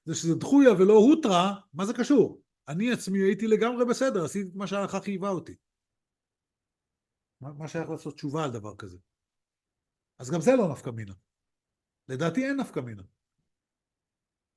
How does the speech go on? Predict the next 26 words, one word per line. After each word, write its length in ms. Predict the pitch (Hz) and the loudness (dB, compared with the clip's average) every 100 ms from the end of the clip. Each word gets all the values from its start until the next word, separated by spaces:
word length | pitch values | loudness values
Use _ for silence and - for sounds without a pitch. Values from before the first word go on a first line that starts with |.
| - | -8
אוטרא 260 | 254 240 | -4 0
ודחויה 380 | 214 180 233 240 | 0 0 0 0
זאת 160 | 214 202 | 0 -4
חקירה 380 | 175 - 208 214 | -8 -6 -6 -6
שכולם 480 | 190 - 247 214 | -6 -8 -8 -8
עושים 300 | 185 - 202 | -10 -10 -10
אותה 280 | 208 208 220 185 | -10 -6 -6 -4
ונכתבו 540 | 175 170 - 175 180 | -6 -8 -8 -6 -4
עליה 180 | 190 180 | -2 -4
אוקיינוסים 580 | 165 160 185 190 - 180 | -6 -6 -8 -6 -8 -12
של 220 | 156 147 | -10 -8
דיו, 240 | 135 185 226 - _ | -2 -2 -2 -8 _
אין 160 | 190 214 | -10 -10
שום 220 | 233 208 | -8 -10
נפקא 200 | 180 143 | -10 -12
מינה 220 | 113 92 - _ _ | -12 -16 -20 _ _
לשני 260 | 120 113 127 | -20 -14 -14
הצדדים. 360 | 107 107 95 95 _ _ _ _ _ _ - | -12 -14 -14 -16 _ _ _ _ _ _ -18
זה 60 | 165 | -12
פשוט 260 | 170 226 | -8 -4
להגיד 240 | 226 208 220 | -4 0 0
את 140 | 196 | 0
אותו 200 | 190 208 | -2 -2
דבר 240 | 202 202 | -2 -2
במילים 360 | 180 160 151 139 | 0 -2 -4 -6
שונות. 420 | 135 113 98 _ | -6 -8 -12 _